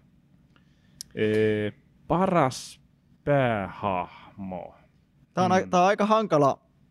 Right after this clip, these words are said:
Speaker 2: hankala kyllä, että mihin lähtisi, et Eren Jäger on todella mahtava hahmo. David Martinez oli kans tota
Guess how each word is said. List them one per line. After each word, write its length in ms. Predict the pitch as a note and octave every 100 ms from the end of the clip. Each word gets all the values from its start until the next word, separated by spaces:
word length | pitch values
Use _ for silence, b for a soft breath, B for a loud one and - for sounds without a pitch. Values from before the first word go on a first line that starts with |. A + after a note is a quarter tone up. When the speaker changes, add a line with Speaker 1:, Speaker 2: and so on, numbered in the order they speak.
| _ _ -
Speaker 2:
hankala 760 | D3 D#3 A3 A3 F#3+ C#3 B2+ B2
kyllä, 380 | C3+ C3 B2+
että 260 | C3 - B2 - _
mihin 320 | D3 D#3+ D3+
lähtisi, 340 | B2+ C3 - A#2+
et 100 | - _ _ _ _ _ -
Eren 260 | B2+ A#2 A2+
Jäger 340 | C3+ D3 D#3+
on 180 | E3 D#3+ -
todella 240 | E3 D#3+ D#3+
mahtava 520 | D#3+ D3 D#3+ D#3 -
hahmo. 520 | C#3+ D3+ D3 D#3 D#3 D3 b b b b - B2+
David 260 | C3+ B2+ B2
Martinez 720 | C3 B2+ - D#3 D#3 D3+ - -
oli 160 | B2+
kans 420 | C3 C#3 A2 - -
tota 360 | C3+ C3+ C3